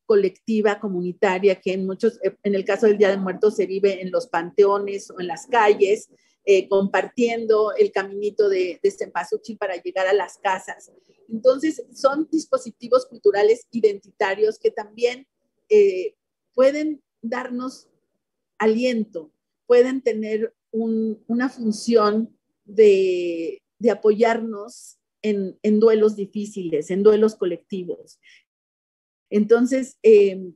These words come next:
yo siempre hago referencia con estos altares, la que sigue,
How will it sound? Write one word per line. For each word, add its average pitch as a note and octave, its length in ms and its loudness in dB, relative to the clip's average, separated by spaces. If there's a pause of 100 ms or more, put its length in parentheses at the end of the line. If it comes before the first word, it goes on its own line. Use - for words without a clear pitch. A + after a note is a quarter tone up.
yo B3 200 -6
siempre B3+ 580 -8
hago A3+ 200 -4
referencia G#3+ 580 -6
con G3 120 -8
estos G3 360 -4
altares, F#3 440 -2
la G3 120 -4
que F#3 100 -8
sigue, F#3 420 -6